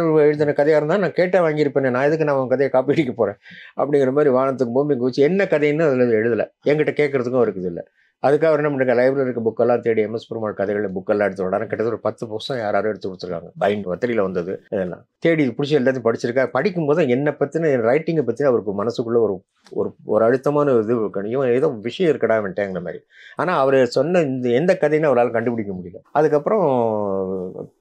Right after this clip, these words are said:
கலைமகள்ல வந்தது இந்த கதை, வாழ்க்கை அழைக்கிறதுன்னுட்டு. அரங்கனில் வந்து ரைட்ஸ் வாங்கி வச்சுட்டார் உடனே. ரைட்ஸ் வாங்கி வச்சுட்டு மல்லிகை ராஜகோபாலை வச்சு இது படம் பண்ணணும்னு ஆரம்பிச்சுன்னா, பாலச்சந்தர் இப்போ உடம்பு சரியில்லாம இருந்தார் அப்போ.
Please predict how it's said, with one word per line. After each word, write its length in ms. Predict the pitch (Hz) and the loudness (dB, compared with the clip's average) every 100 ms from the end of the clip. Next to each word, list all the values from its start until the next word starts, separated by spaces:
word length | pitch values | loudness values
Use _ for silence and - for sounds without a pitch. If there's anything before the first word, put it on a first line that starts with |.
| 127 | -2
கலைமகள்ல 380 | 156 165 135 | 0 2 2
வந்தது 220 | 101 92 87 | 2 0 -4
இந்த 140 | 80 | -6
கதை, 220 | 80 80 - _ _ _ _ | -6 -8 -12 _ _ _ _
வாழ்க்கை 360 | - 110 110 110 | -2 -2 0 0
அழைக்கிறதுன்னுட்டு. 640 | 90 82 80 82 71 - - | 0 -2 -8 -12 -16 -18 -12
அரங்கனில் 380 | - 135 151 143 | -4 -2 0 2
வந்து 260 | 117 104 127 | 2 2 2
ரைட்ஸ் 240 | 113 117 | 2 0
வாங்கி 200 | 120 98 | -4 -2
வச்சுட்டார் 260 | 92 - 87 | -4 -4 -6
உடனே. 260 | 82 78 85 _ | -8 -10 -14 _
ரைட்ஸ் 240 | 95 117 120 | -2 -2 -2
வாங்கி 260 | 127 120 | -2 -2
வச்சுட்டு 320 | 117 113 - 226 202 135 113 107 | -4 -6 -4 -2 0 2 2 2
மல்லிகை 340 | 101 110 123 117 | 0 -2 2 2
ராஜகோபாலை 320 | 107 101 98 | 2 0 0
வச்சு 240 | 98 92 | 0 -2
இது 120 | 113 | -6
படம் 260 | 101 98 104 | -2 -2 -2
பண்ணணும்னு 220 | 101 98 | -6 -6
ஆரம்பிச்சுன்னா, 380 | 92 92 92 123 | -4 -6 -6 -2
பாலச்சந்தர் 320 | 107 113 - 110 | 0 0 -2 -6
இப்போ 140 | 98 | -4
உடம்பு 280 | 92 107 110 | -4 -2 -2
சரியில்லாம 180 | 101 92 | -2 -4
இருந்தார் 220 | 85 82 | -8 -8
அப்போ. 280 | 80 - | -8 -12